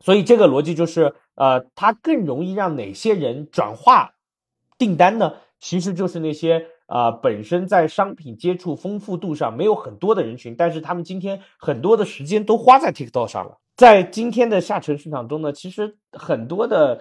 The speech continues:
阿姨妈妈粉们，他们其实每天花在抖音上的时间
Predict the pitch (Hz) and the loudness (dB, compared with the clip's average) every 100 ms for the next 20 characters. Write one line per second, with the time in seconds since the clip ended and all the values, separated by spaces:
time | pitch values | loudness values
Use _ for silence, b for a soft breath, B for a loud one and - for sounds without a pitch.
0 | B - 151 165 156 156 156 165 170 165 | B -4 -2 -2 -4 -4 -2 -2 -2 -4
1 | 127 104 110 127 - 202 196 156 - 156 | -8 -10 -14 -10 -6 -4 -6 -10 -14 -16
2 | 170 185 117 104 180 190 - 208 226 180 | -10 -8 -8 -8 -10 -10 -4 -4 -2 -4
3 | - - 143 190 196 135 139 156 | -6 -8 -8 -6 -6 -6 -10 -10